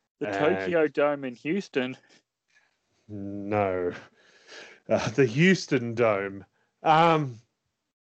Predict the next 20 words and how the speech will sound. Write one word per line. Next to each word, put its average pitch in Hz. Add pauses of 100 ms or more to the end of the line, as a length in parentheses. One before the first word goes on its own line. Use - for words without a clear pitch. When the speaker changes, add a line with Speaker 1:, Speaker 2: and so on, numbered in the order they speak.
(120)
Speaker 2:
and 123
this 131
is 123
as 117 (160)
big 135
as 110
it 104 (220)
ever 147
gets 120
for 117
professional 107 (120)
wrestling. 92 (280)
Speaker 1:
<coughs> - (1700)
Yeah. 120 (680)
Yeah, 120 (160)
fair 120
call. - (880)
Um, 135 (1400)
I 135
suppose 143